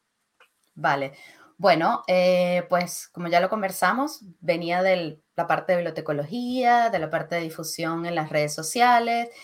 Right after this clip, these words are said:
y cuando llegué acá a Escocia,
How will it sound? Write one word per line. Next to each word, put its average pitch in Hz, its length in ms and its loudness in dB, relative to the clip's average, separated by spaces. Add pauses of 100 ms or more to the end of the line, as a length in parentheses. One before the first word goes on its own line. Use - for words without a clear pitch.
(340)
y 262 220 -2
cuando 240 300 2
llegué 160 640 -4
acá 165 680 2
a 185 100 -2
Escocia, 233 560 -6